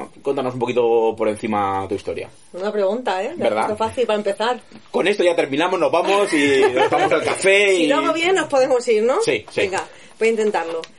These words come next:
Speaker 2: Bueno, pues soy Celia Peris, soy licenciada en Humanidades, tengo un máster en Gestión Cultural y, bueno, pues, mm, soy guía de turismo, soy guía de turismo acreditada por la Generalitat y, bueno, pues soy una loca de los viajes y me encanta,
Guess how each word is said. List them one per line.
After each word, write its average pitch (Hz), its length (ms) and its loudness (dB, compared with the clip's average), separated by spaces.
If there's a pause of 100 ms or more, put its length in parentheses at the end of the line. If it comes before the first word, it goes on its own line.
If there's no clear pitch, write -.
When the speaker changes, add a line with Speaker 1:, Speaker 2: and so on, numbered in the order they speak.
(420)
Speaker 2:
Bueno, 269 260 2
pues 240 180 2
soy 240 760 4
Celia 240 280 2
Peris, 277 360 0
soy 254 100 0
licenciada 220 640 0
en 214 80 0
Humanidades, 269 920 2
tengo 220 180 -2
un 214 80 0
máster 208 220 -4
en 208 60 -4
Gestión 220 300 -2
Cultural 262 640 0 (340)
y, 208 440 -2
bueno, 214 260 0
pues, 214 160 -2
mm, 175 520 -10
soy 208 200 -4
guía 214 140 0
de 208 80 -2
turismo, 269 560 -2 (840)
soy 214 200 -4
guía 214 100 2
de 208 60 -2
turismo 208 200 0
acreditada 269 720 -2 (300)
por 208 100 -6
la 202 80 -2
Generalitat 226 640 -2 (140)
y, 214 440 2
bueno, 214 220 0
pues 202 180 -4
soy 220 160 2
una 220 180 2
loca 226 280 0
de 226 60 4
los 226 160 2
viajes 269 640 -2
y 202 240 0
me 190 100 -6
encanta, 240 760 -4